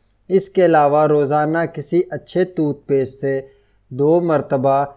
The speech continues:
दांतों में ब्रश भी करना चाहिए। दिन में एक मरतबा खलाल टूथपिक से दांतों के दरमियान की सफाई करें।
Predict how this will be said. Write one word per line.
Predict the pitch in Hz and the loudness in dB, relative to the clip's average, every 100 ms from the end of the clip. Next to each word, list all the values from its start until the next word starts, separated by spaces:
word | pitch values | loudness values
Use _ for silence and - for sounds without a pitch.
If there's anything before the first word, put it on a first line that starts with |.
| _ _ - | _ _ -12
दांतों | 127 143 139 160 | -8 -6 -4 -2
में | 156 160 156 135 | -2 -2 -4 -2
ब्रश | 147 160 156 | 0 -2 -4
भी | 143 | -6
करना | 139 123 123 117 | -4 -4 -4 -8
चाहिए। | 127 113 113 113 110 _ _ _ _ | -6 -6 -6 -8 -10 _ _ _ _
दिन | 135 151 175 180 | -4 0 2 2
में | 185 185 | 0 -2
एक | - 160 165 175 | -4 -4 -2 0
मरतबा | 170 156 143 147 147 151 156 156 - _ _ _ _ - | 0 -2 -4 -4 -2 0 0 -2 -12 _ _ _ _ -4
खलाल | 151 156 160 151 120 - _ _ _ _ | 0 4 4 4 2 -6 _ _ _ _
टूथपिक | 165 180 185 - 175 156 | 0 0 0 -2 -2 -2
से | - 160 | -2 -2
दांतों | 139 143 131 160 151 | 0 -4 -2 -4 -2
के | 165 | -2
दरमियान | 143 139 139 139 139 | 0 -2 -2 -4 -6
की | 151 147 | -6 -6
सफाई | 135 - 143 143 | -6 0 0 2
करें। | 127 120 113 | -2 -4 -6